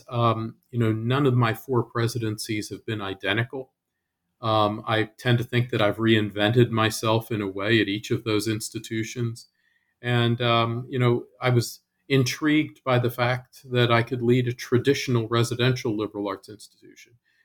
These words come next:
You know, I will m-, admit to you that being a transformationalist, going to a transactional institution is a, is a tremendous change,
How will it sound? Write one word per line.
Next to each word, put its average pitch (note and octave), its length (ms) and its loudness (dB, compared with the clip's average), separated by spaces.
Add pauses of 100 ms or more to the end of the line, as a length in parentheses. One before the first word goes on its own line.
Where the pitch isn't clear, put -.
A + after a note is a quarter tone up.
You D#3+ 80 -4
know, C#3+ 80 2
I C3 80 4
will B2 200 4
m-, A#2 200 -6 (200)
admit C#3+ 400 -4
to G#2+ 120 2
you F#2+ 260 -2
that G2+ 260 -14
being A2 320 2
a G2+ 40 -4
transformationalist, G#2+ 1200 0 (440)
going A2+ 280 0 (120)
to A2 200 2
a G2+ 40 2
transactional A2 920 0
institution G#2+ 760 -10
is G2+ 140 -6
a, G2+ 160 -8 (240)
is B2+ 160 0
a B2+ 60 4
tremendous B2 480 0
change, - 500 -14